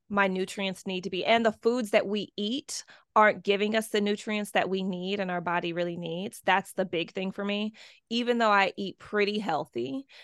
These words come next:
and I try to, like, grow my own greens and I try and do all these things, the nutrients we have in our soils and, like,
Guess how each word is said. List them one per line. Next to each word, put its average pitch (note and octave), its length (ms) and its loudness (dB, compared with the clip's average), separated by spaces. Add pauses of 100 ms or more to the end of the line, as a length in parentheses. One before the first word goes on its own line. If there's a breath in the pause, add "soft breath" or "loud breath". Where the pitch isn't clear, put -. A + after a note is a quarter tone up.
(160 loud breath)
and G3 140 2
I F#3 80 4
try G3 400 2
to, G3+ 80 -2
like, F3+ 200 0
grow D3+ 220 -4
my F#3 140 0
own B3 240 0
greens B3 640 0
and E3 100 -6
I D3 60 -6
try F#3+ 240 0
and F#3+ 140 0
do F#3 100 -4
all F3 200 2
these F3 220 -6
things, F#3 440 -6 (420 loud breath)
the G#3 100 4
nutrients G#3+ 540 2
we G3+ 80 2
have F#3+ 240 2
in F3+ 80 -2
our F3 120 0
soils F#3+ 800 -2
and, F3 160 0
like, E3 280 -2